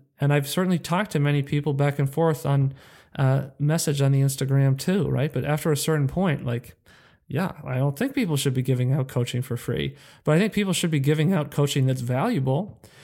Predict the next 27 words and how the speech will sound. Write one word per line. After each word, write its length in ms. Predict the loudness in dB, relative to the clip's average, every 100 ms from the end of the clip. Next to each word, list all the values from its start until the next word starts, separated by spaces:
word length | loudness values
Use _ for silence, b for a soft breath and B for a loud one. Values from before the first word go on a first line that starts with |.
| B B
Um, 480 | 0 2 4 2 0 -4
you 80 | 0
know, 180 | 4 4
what 240 | 2 0 0
we're 80 |
trying 280 | 0 0 0
to 80 | 0
figure 320 | -2 0 2
out 240 | 2 2 2
is, 180 | 2
like, 340 | 2 2 0 -8 b b b b b _
taking, 520 | 0 2 2 2 0 0
you 80 |
know, 360 | 2 4 2 -4 _
uh, 240 | 0 0
how, 380 | 0 0 0 0 0
like, 280 | 0 2
the 60 | 2
minutes 380 | 2 4 0 -2
of 160 | -4 -2
X 540 | -2 -2 -8 -8 -12 _ _
intensity, 600 | -2 0 0 0 0 0
the 100 | 0
minutes 320 | 2 2 0 -2
of 80 |
Y 240 | 0 0 2
intensity, 760 | 0 0 -4 -2 -2 -2 -4